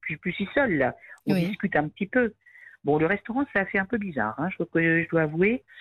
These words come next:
Speaker 1: J'étais la seule à avoir une table pour une personne un samedi soir. Les gens étaient en famille ou entre amis. Euh, bon.
Speaker 2: Et je trouve ça
Speaker 1: Je me suis dit,
Speaker 2: extraordinaire
Speaker 1: allez.
Speaker 2: que vous fassiez ces dé-, cette démarche.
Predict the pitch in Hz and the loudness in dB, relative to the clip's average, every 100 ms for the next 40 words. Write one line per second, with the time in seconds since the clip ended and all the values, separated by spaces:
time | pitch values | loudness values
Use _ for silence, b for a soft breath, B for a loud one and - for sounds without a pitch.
0 | B B B - 170 185 170 165 - 220 | B B B -8 -4 0 0 0 0 2
1 | 185 160 160 156 208 208 175 175 165 165 | 2 0 -4 -2 -4 -4 -4 -4 0 -2
2 | - 214 185 - 160 156 - - 120 127 | 0 0 0 -2 -4 -4 -6 -4 -4 -4
3 | _ _ - 135 156 160 - 151 147 147 | _ _ -2 0 2 0 0 -2 0 -2
4 | 147 160 160 147 143 - 139 170 254 _ | 0 0 0 0 -2 -2 0 2 0 _
5 | _ _ _ _ _ - 135 131 131 131 | _ _ _ _ _ -6 -2 -2 -4 -6
6 | 113 160 _ _ _ - B B B B | -10 -10 _ _ _ -18 B B B B
7 | - 185 208 - 202 - - 285 135 240 | -4 0 0 2 0 0 0 0 2 2
8 | 269 - 185 170 - 170 - 175 165 165 | 0 -2 -2 -2 -2 -4 -2 -4 -4 -2
9 | 165 - - 160 175 160 165 - | -4 -2 -2 2 2 0 -2 -8